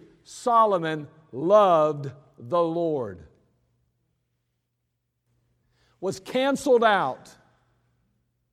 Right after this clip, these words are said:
by a statement in First Kings chapter eleven, verse one that said, "Solomon loved many strange women."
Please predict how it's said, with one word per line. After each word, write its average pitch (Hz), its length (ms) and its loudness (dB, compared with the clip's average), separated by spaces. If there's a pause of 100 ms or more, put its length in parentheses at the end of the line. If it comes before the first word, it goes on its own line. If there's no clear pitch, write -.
(1800)
by 185 160 0
a 175 80 -2
statement 220 460 -2
in 185 120 -8
First 214 340 -2
Kings 214 320 -2
chapter 196 400 -2
eleven, 185 380 -2
verse 175 280 -10
one 185 240 -8
that 156 140 -6
said, 151 560 -2 (460)
"Solomon 160 960 0 (280)
loved 139 760 2 (340)
many 160 720 -8 (180)
strange 156 960 -8 (220)
women." 123 560 -10